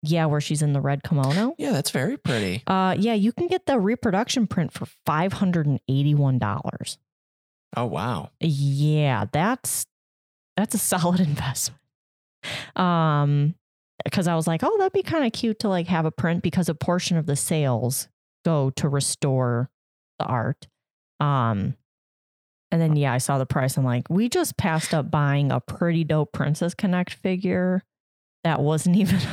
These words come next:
Speaker 1: a quarter of that price."
Speaker 2: Yeah, right.
Speaker 1: Um, I don't en-, mo-, I don't enjoy as much the white kimono Miku, 'cause there's, like, a white kimono version and then the red one. The red one is more of that traditional Japanese look, and it's kinda got,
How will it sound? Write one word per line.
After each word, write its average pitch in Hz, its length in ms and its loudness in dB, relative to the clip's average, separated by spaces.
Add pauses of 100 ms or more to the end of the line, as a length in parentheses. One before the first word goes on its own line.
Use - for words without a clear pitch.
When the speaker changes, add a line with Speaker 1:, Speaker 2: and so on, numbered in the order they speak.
(220)
Speaker 1:
a 185 200 0
quarter 180 440 0
of - 260 -2
that - 180 -6
price." - 600 -6 (120)
Speaker 2:
Yeah, 165 300 0
right. 104 640 -2
Speaker 1:
Um, 160 680 2 (300)
I 170 220 0 (180)
don't 226 720 -2 (580)
en-, 185 320 2
mo-, 180 320 2
I 165 120 2
don't 185 280 0
enjoy 156 880 2 (280)
as 147 240 0
much 147 380 0
the 147 100 0
white 139 400 0
kimono 175 500 0
Miku, 170 420 2
'cause 160 180 -2
there's, 135 200 0
like, 131 160 -2
a 123 80 0
white 147 300 0
kimono 233 420 0
version 233 560 -2
and 151 180 0
then 147 140 2
the 139 100 0
red 131 280 0
one. 131 260 -2
The 160 120 0
red 143 280 0
one 165 180 0
is 147 160 -2
more 147 160 0
of 139 100 -4
that - 220 -2
traditional 160 600 -2
Japanese 160 500 -2
look, 165 220 0
and 160 100 0
it's 151 120 -2
kinda 220 300 -2
got, 185 300 0